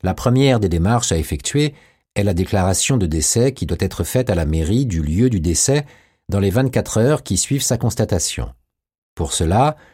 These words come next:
il faut présenter les documents suivants, une pièce prouvant son identité, un certificat de décès délivré par le médecin,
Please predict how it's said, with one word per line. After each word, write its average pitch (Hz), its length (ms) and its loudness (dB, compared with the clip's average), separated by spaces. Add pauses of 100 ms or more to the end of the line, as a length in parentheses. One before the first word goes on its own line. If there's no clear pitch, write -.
(260)
il 95 120 -2
faut 120 160 0
présenter 107 420 0
les 135 100 2
documents 87 380 0
suivants, 107 640 0 (240)
une 87 180 0
pièce - 480 0
prouvant 87 420 -2
son 73 200 -2
identité, 92 720 -2 (480)
un 92 100 -2
certificat 120 680 0
de 110 80 0
décès 95 440 2
délivré 92 560 0
par 76 160 -4
le 69 100 -2
médecin, 90 640 0